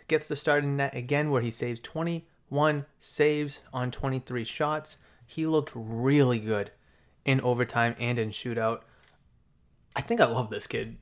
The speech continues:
Like, I'm serious. Like, he is the guy that the Bruins need to have in net moving forward. I don't care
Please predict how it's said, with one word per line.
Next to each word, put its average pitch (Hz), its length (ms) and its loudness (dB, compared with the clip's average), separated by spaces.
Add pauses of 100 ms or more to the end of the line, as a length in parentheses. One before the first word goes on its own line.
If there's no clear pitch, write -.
Like, 120 320 -4
I'm 202 200 2
serious. 120 480 2
Like, 113 120 -6
he 160 320 -4
is 110 360 2 (1200)
the 180 140 6
guy 110 340 2 (760)
that - 180 -2
the 113 260 0
Bruins 139 420 4
need 131 360 0
to 135 180 -2
have 110 400 -2 (400)
in 143 240 0
net 113 300 0
moving 127 300 0
forward. 107 420 -4 (580)
I 127 180 -2
don't 190 180 2
care 165 460 0